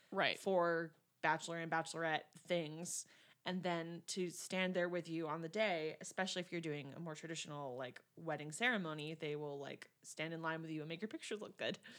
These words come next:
Speaker 1: Right. I mean, 'cause that, that, uh, m-,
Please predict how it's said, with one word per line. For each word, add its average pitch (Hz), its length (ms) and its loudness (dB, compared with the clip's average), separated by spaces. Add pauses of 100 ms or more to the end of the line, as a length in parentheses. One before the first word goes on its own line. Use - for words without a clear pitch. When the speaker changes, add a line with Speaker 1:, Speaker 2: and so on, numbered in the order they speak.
(140)
Speaker 1:
Right. 254 280 10
I - 20 4
mean, 233 160 6
'cause 247 160 4
that, 196 400 8
that, 214 240 10 (180)
uh, - 40 -8 (600)
m-, 196 160 2